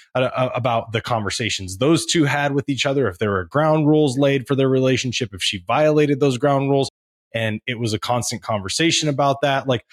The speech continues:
when you're willingly in a relationship with somebody and you guys develop those ground rules with one another, then there is expectations for you to meet them. And you said yes, you consented to that relationship. Now, I can't say any of that.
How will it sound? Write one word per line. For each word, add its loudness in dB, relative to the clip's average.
when 2
you're 4
willingly 4
in 2
a 2
relationship 2
with -4
somebody 0
and -4
you 2
guys 0
develop 0
those 2
ground 2
rules 2
with 0
one 0
another, 2
then 0
there 0
is 2
expectations 0
for 0
you 4
to 0
meet 0
them. 0
And -2
you 4
said 0
yes, -2
you -2
consented -2
to 0
that -2
relationship. -2
Now, -2
I -2
can't -4
say 0
any 0
of -2
that. -2